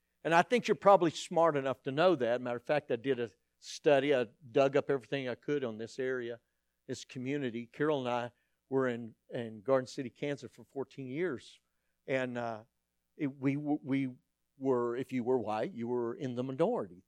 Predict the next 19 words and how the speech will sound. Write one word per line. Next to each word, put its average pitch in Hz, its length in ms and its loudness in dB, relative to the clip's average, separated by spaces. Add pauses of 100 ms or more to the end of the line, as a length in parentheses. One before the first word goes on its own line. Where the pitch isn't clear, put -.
(100)
there 120 320 -2 (480)
of 110 160 -14
thirty 123 220 0
thousand 113 440 -2
people. 120 300 -8
That 117 220 -2 (240)
it 135 80 -2
was - 340 -6
kind 147 120 -2
of 147 60 -8
a 147 40 -6
switch - 640 -8
to 123 60 -6
be 123 160 -4
in 113 120 -6
that 117 220 -8
kind 123 180 -10
of 107 120 -14
environment. 101 560 -12